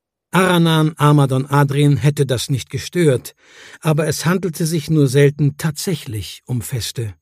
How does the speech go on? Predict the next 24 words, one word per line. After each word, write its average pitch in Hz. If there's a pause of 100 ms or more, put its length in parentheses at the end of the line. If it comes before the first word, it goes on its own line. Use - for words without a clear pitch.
(600)
Das 147
lang 208
ersehnte 165
Erlösungsfest 131
rückte 123
näher. 123 (720)
Im 139
Lauf 147
der 135
nächsten 143
drei 127
Monate 147 (280)
würden 180
sich 160
die 143
Kiavaraner 143
neben 143
ihren 131
zermürbenden 139
Arbeitsschichten 139
gezwungen 143
sehen, 147 (340)
den 147
Aufstandsabend, 139